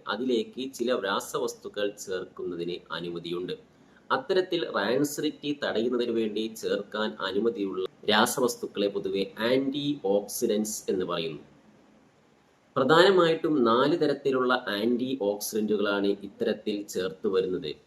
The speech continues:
ഒന്ന് ടി ബി എച്ച് ക്യു, tertiary butyl hydroquinone. രണ്ട് ബി എച്ച് എ, butylated hydroxy anisole. മൂന്ന് ബി എച്ച് ടി, butylated hydroxy toluene. നാല് പ്രൊപ്പൈൽ ഗാലേറ്റ്. ഇവയാണ്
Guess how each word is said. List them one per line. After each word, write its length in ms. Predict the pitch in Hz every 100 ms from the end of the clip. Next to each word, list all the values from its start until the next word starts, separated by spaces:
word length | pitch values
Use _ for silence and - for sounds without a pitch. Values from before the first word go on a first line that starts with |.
| _
ഒന്ന് 340 | 113 131 143 143 - -
ടി 200 | 131 143 147
ബി 180 | 151 -
എച്ച് 240 | 214 -
ക്യു, 260 | - 196 - -
tertiary 500 | 110 120 - 131 135
butyl 500 | 135 101 104 104 107
hydroquinone. 880 | 107 87 90 92 101 98 - 87 73 - _ _ _ -
രണ്ട് 300 | 123 139 160
ബി 460 | 107 117 143 170 - 117
എച്ച് 380 | 117 - -
എ, 200 | 110 - -
butylated 540 | 110 123 131 131 131 120
hydroxy 600 | 104 98 110 107 107 113
anisole. 600 | 113 87 90 101 - 85 78 - _ _
മൂന്ന് 420 | 110 143 151 156
ബി 420 | 127 98 131 - -
എച്ച് 300 | 117 - 117
ടി, 320 | - 117 - 101
butylated 480 | 120 135 131 120 123
hydroxy 600 | 117 104 113 110 - 113 - -
toluene. 480 | - 95 104 107 - _ -
നാല് 400 | 110 120 131 139
പ്രൊപ്പൈൽ 640 | 139 127 - 143 143 143 -
ഗാലേറ്റ്. 540 | 98 92 92 87 - - - -
ഇവയാണ് 400 | 143 175 170 165